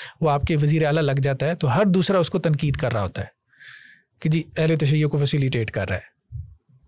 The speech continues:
ठीक है, उनके लिए ट्रेन चला दी, ये वो फलां, ये कर दिया, वो कर दिया। ये नहीं है मसला। तो मसला ये है, असल बात ये है कि इस दोगली पॉलिसी से हमें निकलना चाहिए। अगर हमें हुक्मरानों के ख़िलाफ़ अपनी ज़ुबान बंद करनी है,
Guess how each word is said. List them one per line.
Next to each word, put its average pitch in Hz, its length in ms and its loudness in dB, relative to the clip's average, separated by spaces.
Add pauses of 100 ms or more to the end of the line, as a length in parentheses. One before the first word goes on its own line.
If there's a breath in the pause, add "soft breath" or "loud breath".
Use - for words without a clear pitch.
ठीक 170 160 0
है, 180 60 0
उनके 156 220 2
लिए 151 120 2
ट्रेन 147 260 2
चला 135 240 0
दी, 131 100 0
ये 135 200 2
वो 131 140 2
फलां, 127 280 0
ये 127 140 0
कर 110 180 -2
दिया, 120 180 0
वो 120 60 0
कर 104 160 -4
दिया। - 220 -10 (840 loud breath)
ये 269 240 -2
नहीं 262 140 2
है 185 80 2
मसला। 127 360 -2
तो 147 140 -10
मसला 165 380 0
ये 226 300 2
है, 247 80 0
असल 220 300 0
बात 170 260 0
ये 180 80 2
है 214 60 2
कि 202 100 -2
इस 180 240 0
दोगली 160 320 4
पॉलिसी 151 440 0
से 160 120 -2
हमें 147 140 2
निकलना 135 360 -2
चाहिए। 151 300 0
अगर 185 280 0
हमें 175 260 4
हुक्मरानों 151 600 4
के 262 120 2
ख़िलाफ़ 196 320 2
अपनी 175 200 2
ज़ुबान 139 340 2
बंद 127 240 0
करनी 107 280 -4
है, 98 220 -10